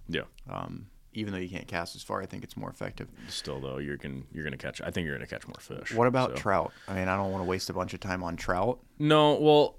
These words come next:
Speaker 1: this is
Speaker 2: But I think there's a good qu-, quality
Speaker 1: Tr-
Speaker 2: trout
Speaker 1: Yes.
Speaker 2: this
Speaker 1: Tr-
Speaker 2: time of year.
Speaker 1: I will say this, trout fishing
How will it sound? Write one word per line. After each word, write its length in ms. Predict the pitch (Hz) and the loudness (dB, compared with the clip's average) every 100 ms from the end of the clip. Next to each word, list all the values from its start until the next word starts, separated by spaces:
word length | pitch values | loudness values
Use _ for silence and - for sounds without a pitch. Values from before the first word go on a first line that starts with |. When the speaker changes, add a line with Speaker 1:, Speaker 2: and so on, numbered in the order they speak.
| - | -2
Speaker 1:
this 340 | 135 143 147 | 4 6 6
is 200 | 185 127 113 _ _ _ | 2 0 -4 _ _ _
Speaker 2:
But 140 | 113 107 | 4 4
I 80 | |
think 200 | 98 107 | 4 0
there's 160 | 107 98 | 0 0
a 40 | 95 | -2
good 240 | 104 - | -4 -6
qu-, 160 | - - - - - | -16 -16 -14 -16 -12
quality 720 | - - 82 87 95 101 101 110 _ _ _ | -14 -8 -4 -2 -2 -2 -4 -8 _ _ _
Speaker 1:
Tr- 160 | - - | 0 4
Speaker 2:
trout 240 | 95 - - - - _ _ - | 4 2 -6 -20 -20 _ _ -4
Speaker 1:
Yes. 300 | 98 82 - | 2 4 2
Speaker 2:
this 140 | 117 101 | 0 2
Speaker 1:
Tr- 80 | 110 | 4
Speaker 2:
time 180 | 92 | 2
of 100 | 82 | 2
year. 240 | 82 64 - _ _ - | -4 -6 -8 _ _ 2
Speaker 1:
I 80 | 101 | 4
will 120 | 110 | 6
say 200 | - 104 | 6 6
this, 220 | 98 - | 6 2
trout 320 | - 104 101 | 2 4 6
fishing 500 | 110 101 107 98 95 | 4 2 2 0 -2